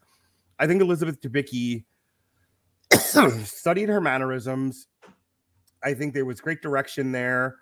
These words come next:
And I really think that even without knowing Diana, maybe so that I'm speaking from a place of ignorance, but it feels like she got lost in the character and I got lost in her performance. Like, I never once questioned. I,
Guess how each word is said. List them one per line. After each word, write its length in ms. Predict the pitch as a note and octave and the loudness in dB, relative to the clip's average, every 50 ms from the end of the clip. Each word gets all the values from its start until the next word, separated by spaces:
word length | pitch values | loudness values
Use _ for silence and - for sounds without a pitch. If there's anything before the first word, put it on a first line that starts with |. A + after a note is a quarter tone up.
| _ _ _ _ _ _ _ _ - | _ _ _ _ _ _ _ _ -4
And 120 | B2+ C3+ | -2 0
I 60 | C3+ | 0
really 380 | B2+ B2 B2+ D3 E3 F3 F#3+ G3 | -2 -2 -4 -4 -4 -4 -4 -6
think 300 | - - E3+ D#3 D3+ C3+ C3+ | -6 -6 -6 -4 -4 -4 -2
that 500 | C3 C3+ B2+ B2+ B2 A#2+ A#2 A#2 G#2+ - _ _ _ _ _ _ _ _ _ _ _ _ | -2 0 0 0 0 -2 -4 -6 -8 -12 _ _ _ _ _ _ _ _ _ _ _ _
even 260 | - C#3+ E3+ F3 F#3 F3+ | -10 -8 -6 -6 -6 -6
without 360 | E3+ D#3 D3+ C#3+ C3 B2+ - _ _ _ _ _ _ _ _ _ - | -4 -2 -2 -2 -2 -4 -8 _ _ _ _ _ _ _ _ _ -6
knowing 420 | C3 C#3 E3 F#3+ A#3 A#3 F#3+ D3 | -4 -2 0 0 0 0 -2 -2
Diana, 340 | B2+ A#2+ A2+ A2 G#2+ G#2+ A2 | -2 -2 -2 -4 -4 -6 -6
maybe 280 | G#2+ A#2 B2 B2+ B2 A2+ | -6 -4 -4 -6 -6 -8
so 100 | - B2+ | -8 -8
that 220 | A2 A#2+ A2 G#2+ | -6 -6 -6 -6
I'm 100 | A2 A#2 | -8 -10
speaking 320 | - - B2 A2 A#2+ A#2 | -10 -12 -14 -12 -12 -12
from 120 | A2+ A2 G#2+ | -10 -12 -12
a 40 | G2+ | -12
place 380 | - A#2 G#2+ G#2+ G#2+ - - | -10 -10 -10 -10 -10 -10 -10
of 340 | G#2+ G2 G2 G2 G2 G2 F#2+ _ _ _ _ _ _ | -10 -8 -8 -8 -10 -12 -16 _ _ _ _ _ _
ignorance, 560 | C#3 D3+ D3 B2+ A2 G#2 G2+ G2 - - - _ _ _ _ _ _ _ _ _ - | -6 -6 -4 -4 -4 -4 -6 -8 -10 -14 -18 _ _ _ _ _ _ _ _ _ -2
but 320 | C3 B2+ A#2 A2+ - - _ _ _ _ _ _ - | 0 0 0 -2 -4 -10 _ _ _ _ _ _ -8
it 120 | D3 D#3 | -6 0
feels 240 | D3 F3+ F#3 E3+ D#3 | 2 2 2 2 2
like 220 | D#3+ D3+ C#3+ B2 - _ _ _ _ _ _ _ _ _ _ | 2 0 0 -2 -8 _ _ _ _ _ _ _ _ _ _
she 240 | - - - - F#3+ | -16 -8 -6 0 2
got 180 | G3+ G3 F3+ | 2 2 2
lost 240 | E3+ E3 E3+ D#3+ - | 2 0 0 0 0
in 60 | D3 | -4
the 40 | C#3+ | -6
character 420 | - C3+ C3+ C#3+ C#3 C3+ E3+ D#3+ D3 | 0 2 2 2 2 2 -2 -2 -2
and 100 | C3+ B2 | 0 0
I 80 | C3+ | 2
got 180 | C#3 D3 A#2+ A2 | 2 2 0 0
lost 320 | B2 B2 B2 B2+ B2 - | 0 0 0 0 0 -4
in 60 | A#2+ | -6
her 120 | A2 A2+ A2 | -8 -8 -8
performance. 520 | - A2 G#2 A2 A2+ G#2+ F#2+ F2+ F2+ - | -8 -8 -8 -6 -6 -8 -8 -10 -12 -12
Like, 160 | G2+ G2+ - _ _ _ _ _ _ _ _ - | -12 -14 -14 _ _ _ _ _ _ _ _ 2
I 60 | C#3 | 4
never 180 | E3 F#3+ G3+ G3 | 8 8 10 8
once 220 | F3+ F3 E3 C#3+ | 8 6 4 2
questioned. 460 | - - D#3+ D3 - - - A#2+ A2+ A#2 | 2 4 4 4 4 2 -2 -2 -2 -2
I, 100 | - | -4